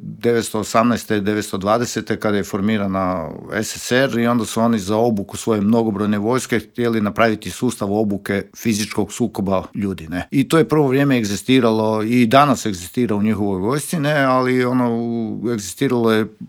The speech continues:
prvo kao kroz vojnu obuku, a potom kad su vidjeli da su napravili sustav, pustili su to i u,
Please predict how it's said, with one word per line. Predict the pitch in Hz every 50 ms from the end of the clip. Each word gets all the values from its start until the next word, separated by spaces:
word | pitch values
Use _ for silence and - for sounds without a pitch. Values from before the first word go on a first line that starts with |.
| _
prvo | - 123 120 113 107
kao | - - 107 107 104 98 87 90 - -
kroz | - 110 110 98
vojnu | 120 127 127 120 107 107 127
obuku, | 175 196 226 220 - 190 180 - - - - - - - -
a | - 143 143
potom | - 175 165 - 170 151
kad | - 143 -
su | - 170
vidjeli | 165 160 156 139 127
da | 131
su | 123 - 135
napravili | 131 - 151 147 147 139 123
sustav, | - - 95 87 - 156 127
pustili | - 147 151 - - 147 139 123
su | - -
to | 113 - 147 139 135
i | 131 131
u, | 127 123